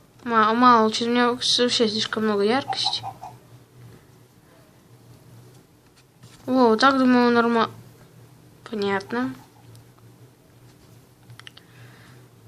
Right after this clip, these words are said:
Во, вот так, думаю, нормально. У меня вообще яркость на низкую стоит сейчас. Так вот, уголь мой, четыре угля. Тут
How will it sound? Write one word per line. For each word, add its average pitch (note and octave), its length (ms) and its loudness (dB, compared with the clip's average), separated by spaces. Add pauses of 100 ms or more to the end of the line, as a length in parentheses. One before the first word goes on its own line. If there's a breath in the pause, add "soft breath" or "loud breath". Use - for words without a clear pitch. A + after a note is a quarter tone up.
(200)
Во, B3+ 200 4
вот G#3+ 140 -2
так, C#4+ 240 2
думаю, C4 360 0
нормально. A3 800 -4
У G#3 40 -6
меня A#3+ 160 -4
вообще A#3+ 240 -6
яркость A3+ 360 -10
на G3+ 60 -10
низкую B3 320 -8
стоит G3+ 280 -16
сейчас. - 520 -14
Так - 200 -20
вот, A3+ 280 -10 (100)
уголь C#4+ 320 -4
мой, C4 460 -4
четыре A3 340 -4
угля. A#3+ 440 -2 (1200)
Тут - 200 -12